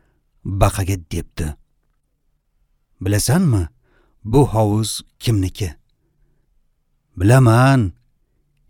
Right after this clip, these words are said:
deb javob beribdi baqa. "Doniyorniki. Doniyorning hovuzida yashash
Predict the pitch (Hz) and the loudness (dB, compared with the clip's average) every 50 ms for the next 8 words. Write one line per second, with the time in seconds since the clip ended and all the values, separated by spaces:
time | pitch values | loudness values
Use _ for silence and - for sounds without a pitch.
0 | _ - - 143 131 107 - - 117 113 104 95 - - - 80 80 - - - | _ -2 0 0 0 0 0 0 0 0 0 -2 -2 -4 -4 -4 -4 -8 -8 -8
1 | 82 80 85 85 - - 82 78 - _ _ _ _ _ _ _ _ _ _ _ | -6 -4 -4 -4 -4 -6 -8 -8 -10 _ _ _ _ _ _ _ _ _ _ _
2 | _ _ _ _ _ _ _ _ _ _ _ _ _ _ _ _ - 95 113 113 | _ _ _ _ _ _ _ _ _ _ _ _ _ _ _ _ 0 2 4 4
3 | 107 104 104 104 95 92 92 87 92 90 78 - 95 104 107 98 82 78 - _ | 4 4 2 2 2 0 0 -2 -4 -4 -4 -2 0 2 2 0 0 -4 -10 _
4 | _ _ _ _ _ _ _ _ _ _ _ _ _ _ _ _ _ _ _ _ | _ _ _ _ _ _ _ _ _ _ _ _ _ _ _ _ _ _ _ _
5 | _ _ _ _ - 92 104 110 113 113 107 107 104 104 95 95 95 180 185 143 | _ _ _ _ 0 2 4 6 6 6 6 4 4 4 4 4 4 4 4 2
6 | 107 127 147 135 127 113 101 98 104 101 95 92 - 107 101 90 - - | 2 2 4 4 2 2 0 -2 -2 -2 -2 -2 -2 -4 -4 -4 -6 -8